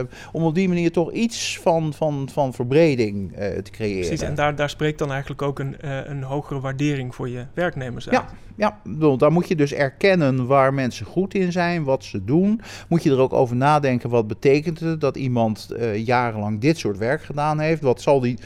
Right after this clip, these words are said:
Speaker 1: wat zal die waarschijnlijk dan ook goed kunnen? Eh, en wat heeft hij waarschijnlijk nog nooit gedaan?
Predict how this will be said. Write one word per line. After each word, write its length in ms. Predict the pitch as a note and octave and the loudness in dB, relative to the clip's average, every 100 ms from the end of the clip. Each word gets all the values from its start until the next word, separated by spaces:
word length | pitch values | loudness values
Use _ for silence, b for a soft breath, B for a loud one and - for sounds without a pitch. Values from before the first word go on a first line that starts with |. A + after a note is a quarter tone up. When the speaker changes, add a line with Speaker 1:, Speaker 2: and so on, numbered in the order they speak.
| B - | B 0
Speaker 1:
wat 140 | B2+ | 2
zal 180 | D3 C3+ | 4 2
die 180 | A#2 A#2 - | 2 -2 -8
waarschijnlijk 800 | A#2 B2+ C3+ - D#3+ D#3 C3 A#2+ | 0 4 4 2 0 0 0 -2
dan 180 | B2+ | -2
ook 160 | A#2 A2+ | -2 -6
goed 220 | - G#2+ | -4 -6
kunnen? 560 | - F3 G#3 B3+ C#4 C4 | 2 2 2 0 -4 -6
Eh, 480 | - C#3 C3 B2+ - | -4 -2 0 -2 -2
en 100 | B2+ | 0
wat 160 | A#2+ A#2+ | 2 2
heeft 220 | B2 - | 0 0
hij 80 | A2+ | -4
waarschijnlijk 460 | A2+ - B2+ G#2+ | -4 -4 -6 -4
nog 120 | A#2+ | -2
nooit 240 | B2 C3 A#2+ | 0 0 -2
gedaan? 420 | A#2 B2+ B2 | -6 -4 -2